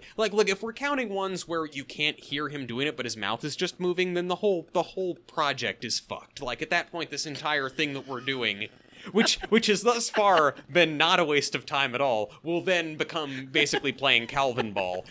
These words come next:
If we're just trying to ascribe, "Oh, well, his mouth was moving, and I l-, read his lips. I looked, I, I had, I had the computer, uh, enhance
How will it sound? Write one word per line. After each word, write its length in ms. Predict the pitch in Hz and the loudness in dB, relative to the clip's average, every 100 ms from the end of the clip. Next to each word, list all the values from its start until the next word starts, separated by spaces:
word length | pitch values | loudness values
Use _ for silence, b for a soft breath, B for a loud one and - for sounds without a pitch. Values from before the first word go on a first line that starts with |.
| B | B
If 140 | 156 165 | -4 -2
we're 80 | 151 | -4
just 140 | - | 0
trying 220 | 175 160 | 0 0
to 80 | 139 | 0
ascribe, 460 | 135 - 151 135 127 | -2 2 6 6 6
"Oh, 120 | 196 202 | 6 8
well, 140 | 202 | 6
his 100 | 196 | 4
mouth 200 | 226 214 | 4 2
was 100 | 202 | 2
moving, 340 | 196 202 180 170 | 4 4 6 4
and 80 | 160 | 2
I 100 | 160 | 2
l-, 220 | 156 165 | -2 -4
read 200 | 165 185 | 4 4
his 220 | 170 143 | 4 -2
lips. 320 | 156 175 156 160 | 0 0 0 -2
I 80 | |
looked, 260 | 151 170 - | 0 -2 -2
I, 420 | 139 156 156 151 | 0 2 4 2
I 20 | |
had, 300 | 151 180 160 B B - | 2 0 -2 B B -2
I 100 | 151 | 2
had 200 | 214 190 | 2 2
the 60 | |
computer, 640 | - 185 202 220 190 170 156 B B | -4 -8 -2 0 0 0 -4 B B
uh, 160 | 151 143 | -2 0
enhance 600 | 156 - 196 190 - | -2 -2 -2 0 -2